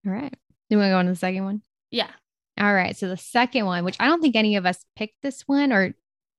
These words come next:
Speaker 1: did anyone pick this one? The self-deprecator?
Speaker 2: I say, uh, my issue isn't really necessarily laziness at this one, how it just,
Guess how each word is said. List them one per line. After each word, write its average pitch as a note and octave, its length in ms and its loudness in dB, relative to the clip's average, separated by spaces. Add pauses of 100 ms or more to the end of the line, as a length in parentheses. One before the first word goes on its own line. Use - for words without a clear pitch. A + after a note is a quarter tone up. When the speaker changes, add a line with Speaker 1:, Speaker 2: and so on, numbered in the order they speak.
(100)
Speaker 1:
did G3+ 140 0
anyone B3+ 220 2
pick C4 140 -4
this B3+ 180 -10
one? C#4+ 300 -2
The G#3 80 0
self-deprecator? A#3 1000 -4 (1500)
Speaker 2:
I F#4+ 200 2
say, G4+ 640 0 (800)
uh, - 40 -16 (840)
my E4 280 0
issue G4 380 0
isn't E4 260 -2
really D4 300 -2
necessarily B3+ 600 -6
laziness A3 800 -4
at B3 160 -6
this - 240 -10
one, G3 180 -6
how G3 220 -8
it - 100 -10
just, - 220 -14